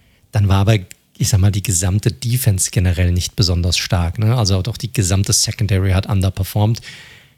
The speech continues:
Da kannst du als alleiniger Spieler, egal wie gut du bist, kannst du da gar nicht gut aussehen. Das ist dann quasi unmöglich. Trotzdem hat er sicherlich auch seinen Teil dazu beigetragen, dass es einfach nicht so gut lief. Also das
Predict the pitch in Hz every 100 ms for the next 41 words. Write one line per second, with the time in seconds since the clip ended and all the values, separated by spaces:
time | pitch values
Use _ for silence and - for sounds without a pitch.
0 | _ 110 - - 117 123 - 143 - 110
1 | - - 104 95 90 120 123 110 101 -
2 | 123 127 107 113 92 92 98 101 127 110
3 | 90 110 - - 113 110 - 104 95 85
4 | 87 87 - - 113 98 - 87 90 107
5 | - 95 - 92 95 104 120 95 104 113
6 | 151 - - - - - - 123 - 113
7 | 104 127 107 110 113 120 104 107 101 104
8 | 104 101 92 98 - 110 107 104 107 113
9 | 110 107 123 131 127 110 85 95 85 87
10 | - -